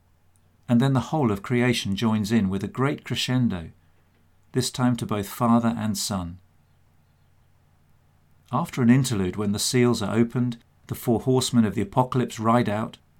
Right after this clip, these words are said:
the martyrs ask their question, "How long, sovereign Lord?" and the whole earth is shaken in anticipation of the end, we return to the throne room once more. This time John sees the redeemed of God who have fought the good fight,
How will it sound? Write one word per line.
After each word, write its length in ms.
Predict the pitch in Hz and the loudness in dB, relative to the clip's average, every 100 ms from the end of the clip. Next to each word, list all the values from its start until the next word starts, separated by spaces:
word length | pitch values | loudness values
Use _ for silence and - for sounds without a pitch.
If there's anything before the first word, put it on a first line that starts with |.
| _ | _
the 80 | 110 | 0
martyrs 440 | 107 135 131 131 | 6 6 4 0
ask 260 | 120 120 - | 2 2 2
their 140 | 110 | -6
question, 600 | - 123 120 - 117 - _ _ - | -6 -6 -6 -4 -4 -6 _ _ -4
"How 260 | 143 147 | 2 4
long, 320 | 135 143 151 | 6 4 2
sovereign 460 | 127 120 110 101 98 | 0 0 0 0 0
Lord?" 320 | 101 104 113 _ _ - 127 | 0 -4 -8 _ _ -6 2
and 140 | 117 | 2
the 120 | - | 4
whole 220 | 147 147 | 2 2
earth 240 | 147 123 - | 2 0 -2
is 100 | 98 | -6
shaken 580 | - 143 143 135 95 87 | -4 -2 -2 -4 -8 -2
in 120 | 113 | -2
anticipation 760 | 104 117 - - 120 113 - | -2 -4 -6 -2 -2 0 -4
of 120 | 98 - | -6 -4
the 140 | 113 | -2
end, 360 | 135 90 85 - _ _ _ _ _ _ _ - | -2 -2 -6 -16 _ _ _ _ _ _ _ 0
we 100 | 117 | 2
return 460 | 120 120 190 135 98 | 4 2 -2 -2 -2
to 100 | 107 | -4
the 100 | 107 | -6
throne 360 | - 135 131 | -2 0 2
room 220 | 92 87 95 | 0 -2 -2
once 280 | 95 - | -4 -2
more. 320 | 123 110 95 - _ _ _ _ _ _ _ _ _ _ _ _ _ | 2 2 0 -8 _ _ _ _ _ _ _ _ _ _ _ _ _
This 180 | 139 - | -6 -4
time 260 | 113 104 101 | -2 -2 0
John 240 | 117 113 | 0 0
sees 340 | 113 107 101 | -2 -4 -4
the 100 | 120 | -2
redeemed 460 | 110 110 147 127 101 | -2 0 2 2 0
of 160 | 104 - | -2 -2
God 340 | 135 95 - _ _ _ | 0 0 -4 _ _ _
who 100 | - | 0
have 120 | 117 - | 0 0
fought 320 | 156 127 - | -4 -2 -2
the 80 | 120 | -2
good 200 | 123 113 | -2 -2
fight, 520 | - 139 98 - | -4 -2 -2 -6